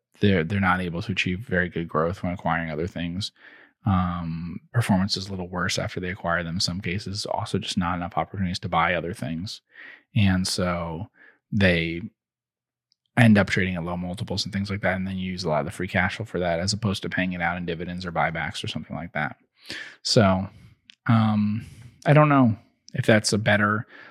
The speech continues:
alternative than, like, growing yourself through doing, uh, other locations.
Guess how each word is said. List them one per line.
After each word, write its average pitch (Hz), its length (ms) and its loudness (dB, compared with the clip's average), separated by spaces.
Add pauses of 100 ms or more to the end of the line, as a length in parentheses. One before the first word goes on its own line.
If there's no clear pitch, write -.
(140)
alternative 104 420 6
than, 95 220 -2
like, 90 400 -4 (480)
growing 104 400 6
yourself 90 440 2
through 104 260 -8 (260)
doing, 95 480 2
uh, - 20 -4
other 92 580 0 (160)
locations. 98 720 -2